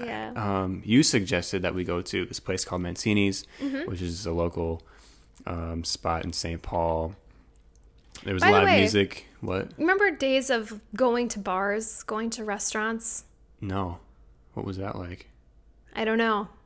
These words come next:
Speaker 1: I can't remember. It was so long ago,
Speaker 2: Yeah, it was
Speaker 1: before covid.
Speaker 2: That was so fun, though.
Speaker 1: It was really fun.
Speaker 2: It was super fun. So we ended up going there.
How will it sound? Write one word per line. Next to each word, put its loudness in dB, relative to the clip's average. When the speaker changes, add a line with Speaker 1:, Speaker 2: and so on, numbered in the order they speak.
Speaker 1:
I -10
can't 0
remember. 0
It 4
was -2
so 0
long 0
ago, 2
Speaker 2:
Yeah, -2
it 4
was 2
Speaker 1:
before 4
covid. 0
Speaker 2:
That 4
was 6
so 6
fun, 0
though. 0
Speaker 1:
It 0
was 4
really 0
fun. -8
Speaker 2:
It 0
was 2
super 2
fun. 0
So 4
we 4
ended 4
up -2
going 2
there. 2